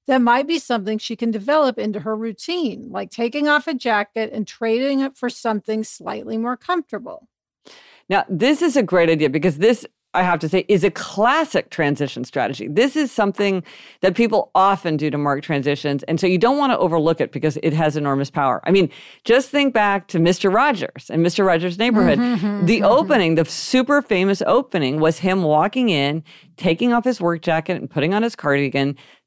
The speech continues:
Speaker 2: taking off his loafers and tying on his sneakers. And,
Speaker 1: Yes.
Speaker 2: you know, that is the signal, the visual signal and, like, the signal to your body, "I'm making myself more comfortable. I'm coming, t-, I'm s-, I'm transitioning from kind of one role to another role.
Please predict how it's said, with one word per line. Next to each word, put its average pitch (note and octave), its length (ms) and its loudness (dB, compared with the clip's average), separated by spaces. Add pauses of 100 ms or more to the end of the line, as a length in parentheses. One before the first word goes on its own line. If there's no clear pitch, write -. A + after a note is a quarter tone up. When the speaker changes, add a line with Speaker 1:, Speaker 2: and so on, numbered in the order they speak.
(140)
Speaker 2:
taking F3+ 360 0
off A3 120 2
his G3+ 180 -2
loafers D3+ 480 2
and D3 180 -2
tying C#3+ 340 0
on D3 120 0
his D3+ 160 0
sneakers. G#3+ 580 -2 (420)
And, F#3 340 2
Speaker 1:
Yes. F3+ 100 -8
Speaker 2:
you G3+ 120 0
know, F#3+ 180 2
that F3+ 340 2
is G3+ 320 0
the F3+ 180 0
signal, G#3+ 480 2
the E3 140 2
visual F3 480 0
signal E3+ 420 -2
and, D#3 160 -2
like, D3 160 -2
the D#3+ 80 -2
signal D#3+ 360 -2
to F3 100 -8
your F3 100 0
body, F#3+ 400 0 (400)
"I'm C#3+ 140 2
making D#3+ 240 2
myself G3 420 0
more F#3 100 -2
comfortable. D3+ 520 -2
I'm C3+ 100 -4
coming, E3 360 -2
t-, - 120 -18 (120)
I'm D3+ 220 0
s-, - 300 -10
I'm E3 140 2
transitioning F3+ 720 -2
from C#3 240 -4
kind D#3 180 -4
of A#2 120 -8
one D#3+ 320 0
role D#3+ 280 2
to D#3+ 140 -8
another A3 280 2
role. C#3+ 360 2